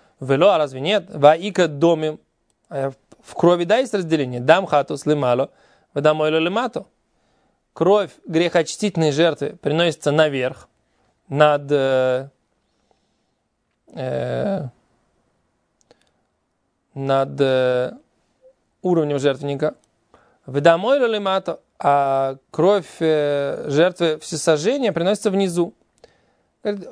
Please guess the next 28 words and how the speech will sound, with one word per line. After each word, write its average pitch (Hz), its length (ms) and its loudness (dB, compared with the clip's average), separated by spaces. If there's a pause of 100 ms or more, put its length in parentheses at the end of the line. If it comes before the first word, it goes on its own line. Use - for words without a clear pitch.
«Осам 262 440 0
коин 269 320 4
удает», 151 400 -4
только 190 240 -4
коин 220 240 6
это 156 160 -6
знает. 127 320 -4 (840)
«Ваика 180 300 0
хатус 175 420 2
нинкейва». 139 540 0 (1120)
Видно 185 460 0
же, 151 180 0
что 139 320 0
грехочистительная 151 480 -2
жертва, 160 320 2
она 151 220 2
никейва, 127 540 -2
она 127 440 0
самочка. 139 560 -2 (600)
А 151 140 0
ойло, 202 720 2
а 151 380 0
всесожжение, 180 600 -2
она 208 80 0
захар, 202 280 2
она 175 160 -4
самец. 180 480 -4 (680)
Говорит, 208 220 -12